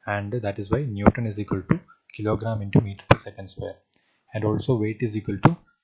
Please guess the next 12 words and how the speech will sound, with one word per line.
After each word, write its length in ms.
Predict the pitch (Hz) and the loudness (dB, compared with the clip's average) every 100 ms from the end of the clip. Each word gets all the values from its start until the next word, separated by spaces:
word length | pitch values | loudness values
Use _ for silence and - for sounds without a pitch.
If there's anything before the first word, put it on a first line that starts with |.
| 117 | -8
mass 300 | 107 120 120 | -6 -6 -8
into 180 | 110 | -6
gravity, 440 | 113 104 95 - - _ - - | -4 -4 -6 -8 -18 _ -10 -8
mass 180 | 117 127 | -8 -8
into 140 | 113 | -8
acceleration 420 | 110 - 110 104 | -8 -12 -14 -12
due 100 | 104 | 2
to 100 | 101 | 2
gravity. 360 | 127 98 92 - - - - _ _ | 2 -4 -12 -18 -20 -20 -20 _ _
So, 260 | - - - _ _ _ _ _ _ _ _ _ _ _ _ _ _ | -6 -6 -6 _ _ _ _ _ _ _ _ _ _ _ _ _ _
uh, 100 | 117 104 | -4 0
weight's 360 | 113 120 - | 0 -2 -6